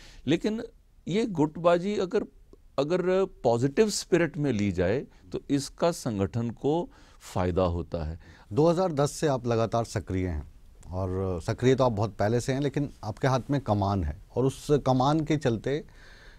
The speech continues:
Speaker 2: जब यहाँ पर चुनाव हो रहे थे लोकसभा के लिए, उस वक्त बहुत सारे आपके चाहने वाले ये सोच रहे थे कि टिकट आपको मिल जाएगा,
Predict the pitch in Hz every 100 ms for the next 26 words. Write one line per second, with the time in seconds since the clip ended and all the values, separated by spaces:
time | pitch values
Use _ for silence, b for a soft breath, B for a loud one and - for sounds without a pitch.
0 | B 123 156 131 143 135 131 127 131 143
1 | - 123 113 127 113 107 95 85 101 120
2 | - - - - - - - - - b
3 | b - 104 110 107 92 110 - 98 98
4 | - 117 143 151 - 95 131 139 135 135
5 | 123 - 135 123 117 120 113 110 110 -
6 | - b b b b b b - 101 107
7 | 143 135 - 123 104 120 113 123 127 -
8 | 120 135 107 92 - 107 90 76 71 71
9 | 71